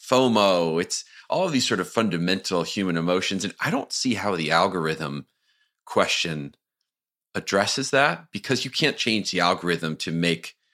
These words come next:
someone feel less fomo. I mean, that's kind of what social media <laughs> mostly is, um, especially, you know, for someone who's not really using it to, to cover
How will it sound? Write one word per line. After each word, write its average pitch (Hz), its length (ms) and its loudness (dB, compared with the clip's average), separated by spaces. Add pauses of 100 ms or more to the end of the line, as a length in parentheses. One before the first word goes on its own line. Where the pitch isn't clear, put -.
(120)
someone 92 300 -2
feel 85 280 -2
less 82 240 0
fomo. 76 380 -4
I 76 40 -4
mean, 87 120 -2
that's 92 160 0
kind 98 220 -2
of 82 80 -10
what 87 160 -6
social 85 320 -6
media 82 240 -2
<laughs> 90 160 -6
mostly 117 440 2
is, 101 360 2 (500)
um, 95 540 2
especially, 104 720 0
you 95 140 -6
know, 80 100 -2
for - 180 -8
someone 85 320 -2
who's 80 420 -6
not 85 240 -2
really 85 380 -4 (380)
using 90 260 -2
it - 120 -8
to, 78 120 -10 (160)
to - 180 -12
cover 76 400 -8